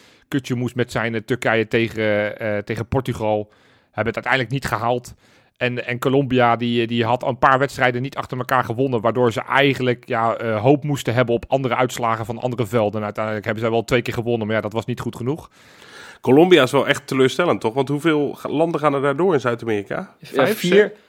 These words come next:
Speaker 3: vier gaan er ze-, gaan er zeker door. Peru van Tapia is uiteindelijk vijfde geworden en die moeten nog een play-off wedstrijd spelen
Speaker 2: Ja.
Speaker 3: tegen een, eh, een land uit een ander continent. Ik weet even
Speaker 2: Ja.
Speaker 3: niet, eh, uit mijn hoofd welke. Maar ja, kijk, Johan, jij komt zo meteen later in deze podcast nog op de clown van de week terug.
Speaker 1: Ja.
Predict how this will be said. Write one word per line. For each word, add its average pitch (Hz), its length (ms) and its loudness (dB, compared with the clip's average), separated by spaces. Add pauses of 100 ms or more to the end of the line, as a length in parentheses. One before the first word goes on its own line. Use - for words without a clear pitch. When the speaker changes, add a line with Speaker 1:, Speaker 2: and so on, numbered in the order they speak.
(160)
Speaker 3:
vier 185 260 2
gaan 170 180 4
er 135 60 6
ze-, 151 240 4 (100)
gaan - 320 -4
er 131 60 0
zeker 160 260 4
door. 165 200 2
Peru 160 520 2
van 131 240 -2
Tapia 160 560 0 (440)
is 135 180 -6
uiteindelijk 135 220 0
vijfde 151 340 6
geworden 127 320 2
en 120 60 0
die 139 100 0
moeten 131 220 -2
nog 120 100 -2
een 117 100 -6
play-off 127 300 2
wedstrijd 151 320 -2
spelen 143 460 2
Speaker 2:
Ja. 139 120 2
Speaker 3:
tegen 123 220 -2
een, 113 280 -2 (380)
eh, 92 80 -16 (140)
een 113 80 -8
land 120 200 2
uit 113 100 -4
een 107 60 -2
ander 135 200 -2
continent. 135 560 -6
Ik - 80 -20
weet 117 120 -8
even 120 160 -4
Speaker 2:
Ja. 113 80 -6
Speaker 3:
niet, 123 260 -8
eh, 123 80 -2 (160)
uit 110 200 -2
mijn 110 120 -2
hoofd 107 160 -6
welke. 131 380 2 (720)
Maar 120 340 6
ja, 107 280 2 (260)
kijk, 147 200 8
Johan, 165 480 8
jij 170 140 6
komt 170 220 0
zo 165 120 0
meteen 147 260 2
later 165 280 4
in 147 60 -2
deze 131 200 2
podcast 135 380 0
nog 135 120 -4
op 131 120 -10
de 127 160 -2
clown 175 300 4
van 139 180 2
de 135 60 4
week 165 220 4
terug. 127 340 0
Speaker 1:
Ja. 113 220 2